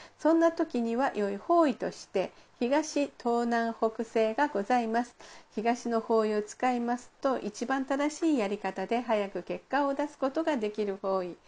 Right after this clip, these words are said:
東南の方位を使いますと、相手の話を上手に聞くことで、人脈を拡大できる方位。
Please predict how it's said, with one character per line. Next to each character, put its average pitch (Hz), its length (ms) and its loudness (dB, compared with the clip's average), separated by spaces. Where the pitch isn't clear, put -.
東 247 220 0
南 240 240 0
の 233 80 0
方 226 260 2
位 214 80 0
を 208 80 0
使 247 300 -4
い 233 80 -4
ま 240 160 -4
す - 80 -20
と、 220 240 0
相 214 200 -2
手 214 120 -4
の 214 100 -4
話 208 380 -4
を 202 120 -2
上 294 280 0
手 339 100 -2
に 285 160 0
聞 269 140 -6
く 269 140 -6
こ - 120 -4
と 220 220 -2
で、 262 240 0
人 202 320 0
脈 196 340 0
を 190 120 0
拡 196 340 -4
大 285 240 0
で 208 120 0
き - 140 -4
る 320 120 2
方 196 280 0
位。 180 100 -10